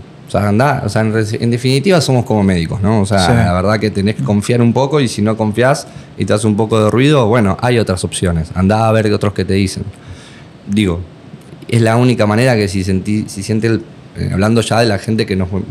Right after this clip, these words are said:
Speaker 1: viene hacia nosotros, ¿no? Cierta desconfianza. Y aparte nos,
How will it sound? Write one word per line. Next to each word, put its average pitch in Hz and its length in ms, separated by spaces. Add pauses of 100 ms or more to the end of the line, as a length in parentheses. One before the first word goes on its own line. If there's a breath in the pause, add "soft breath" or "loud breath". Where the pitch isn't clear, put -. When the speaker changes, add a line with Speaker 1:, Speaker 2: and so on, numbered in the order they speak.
(100)
Speaker 1:
viene 107 180
hacia 101 160
nosotros, 104 440
¿no? 120 200 (500 loud breath)
Cierta - 520
desconfianza. 101 840
Y 107 100
aparte 135 280
nos, 135 220